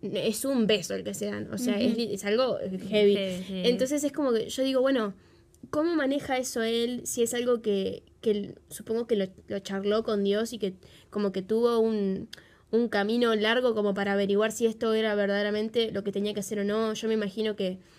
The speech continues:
Speaker 1: el chiquilina está llegando a lugares grandísimos, o sea, es uno, esta serie se hizo súper mega
Speaker 2: Sí.
Speaker 1: conocida. Gavin Castellano se
Speaker 2: Divino
Speaker 1: llama.
Speaker 2: el nene. <laughs>
Speaker 1: Y, y me, y me da mucha curiosidad,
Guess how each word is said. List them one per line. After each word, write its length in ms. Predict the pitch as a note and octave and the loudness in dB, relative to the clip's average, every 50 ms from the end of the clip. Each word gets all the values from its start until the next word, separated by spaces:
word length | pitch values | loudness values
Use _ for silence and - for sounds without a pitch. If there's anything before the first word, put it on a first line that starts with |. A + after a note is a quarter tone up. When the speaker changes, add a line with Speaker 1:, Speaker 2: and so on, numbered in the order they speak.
| - - - _ _ _ _ | -20 -20 -20 _ _ _ _
Speaker 1:
el 120 | A3 G#3 | -2 -2
chiquilina 540 | - A3+ G3 G#3+ G3+ A3+ C4 C#4 C4 - - _ | -2 -2 -2 0 0 0 -2 -2 -4 -6 -8 _
está 220 | G3 F#3 - - G#3+ | -10 -8 -8 -8 -8
llegando 540 | G#3+ - A3+ G#3+ G#3 A3 A3+ A3+ A3+ A3+ - - - - _ _ _ _ _ _ | -4 -2 0 0 0 0 0 -2 -2 -4 -8 -16 -20 -20 _ _ _ _ _ _
a 80 | - F#3+ | -6 -4
lugares 320 | F#3+ F#3 F#3+ G#3 A3+ A#3 A3 | 0 2 2 2 2 2 0
grandísimos, 680 | G3+ G3+ G3 F#3+ A3 B3 B3 - A#3 G#3+ G3+ G3 G3+ | 0 -2 -2 0 0 -2 -2 -2 -2 0 0 0 0
o 80 | G#3 G3 | -2 -4
sea, 220 | G3 - G3 F#3+ | -2 -2 0 0
es 160 | F#3+ F#3+ - | 0 -2 0
uno, 240 | A3+ A3 G#3+ G#3 G3+ - - - - - | 0 0 0 0 -2 -4 -8 -14 -14 -14
esta 320 | - - G#3 G3 - A3 | -6 -4 -4 -2 -2 -2
serie 220 | G3+ A3 A3 B3 A#3 | 0 2 2 2 2
se 80 | A#3+ A#3 | 0 -2
hizo 140 | G#3 A3+ G3+ | -4 -4 -4
súper 300 | - - A3+ G#3 G#3 G#3 | -4 -2 -2 -2 0 0
mega 140 | G#3 G#3+ G#3 | 0 0 2
Speaker 2:
Sí. 40 | - | 0
Speaker 1:
conocida. 600 | G3+ G3+ G#3 G3+ - - A#3 A3+ A3 A3+ A#3+ A#3+ - _ _ _ _ _ _ _ _ - - - | 2 0 0 -2 -2 -2 0 0 2 0 0 -4 -10 _ _ _ _ _ _ _ _ -20 -12 -4
Gavin 280 | C4+ A#3+ A#3 A#3+ A#3+ A3+ | 0 0 2 2 2 0
Castellano 380 | G#3+ G3+ - G#3 G3 F#3+ A3 A3+ | -2 -2 0 0 0 2 2 2
se 80 | A3 A3+ | 2 2
Speaker 2:
Divino 260 | A#3 A3+ G3 F#3+ F#3 | 2 4 2 2 2
Speaker 1:
llama. 240 | F#3 F3+ F3 F3+ F3+ | 2 -2 -2 -2 -4
Speaker 2:
el 80 | F#3 | -4
nene. 400 | F3+ F3+ F3+ F3 F3 E3+ F3 - - | -4 -4 -4 -4 -4 -4 -6 -2 0
<laughs> 360 | B3 C4 - - - - - | -2 -2 -2 -6 -12 -8 -2
Speaker 1:
Y, 680 | C#4 D#4+ C#4 C4 C4 B3+ B3+ B3+ B3+ B3 A#3+ A#3 A3 - - - | 2 2 2 2 2 0 -2 -2 -2 -2 -2 -2 -4 -6 -8 -2
y 80 | - C#4 | 2 4
me, 160 | C#4+ D4 - | 4 4 4
y 80 | - C#4 | 2 2
me 100 | C4 C4 | 4 4
da 100 | C4+ D4 | 4 4
mucha 300 | D#4 F4 F#4+ F#4 - G4 | 4 2 2 0 -2 -2
curiosidad, 800 | D4 C#4 B3+ A#3+ A#3+ A#3 - A#3 A#3 C4 C4+ C4+ A#3+ A3 A3 A#3 | -4 -2 -2 -2 -2 -2 -2 -2 -2 0 0 0 0 -2 -2 -6